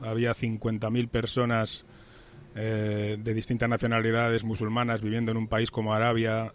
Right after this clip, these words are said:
que las mujeres allí, aunque se haya abierto el setenta, ochenta por ciento, las sigues viendo que llevan la hijab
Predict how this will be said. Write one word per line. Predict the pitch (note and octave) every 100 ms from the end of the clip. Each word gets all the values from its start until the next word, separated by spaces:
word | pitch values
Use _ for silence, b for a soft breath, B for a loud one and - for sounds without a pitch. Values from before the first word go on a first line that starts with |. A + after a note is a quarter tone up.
| -
que | A2+
las | A2
mujeres | G#2+ G#2+ A#2+ A#2+
allí, | A#2 A2+ A#2
aunque | A2 G#2 G2+
se | -
haya | A2 A2+
abierto | A2 A#2+ A#2+ - G#2 G#2
el | G2+ G2+ G2 G2
setenta, | G2+ G2 A#2+ A2+ A2
ochenta | G#2 A2+ A2
por | G#2 G#2
ciento, | A2+ A2 A#2
las | G#2 -
sigues | A2 G2+
viendo | A2 G#2+ G2+
que | G2+
llevan | G#2 G#2 G2+
la | G2+
hijab | G2 - A#2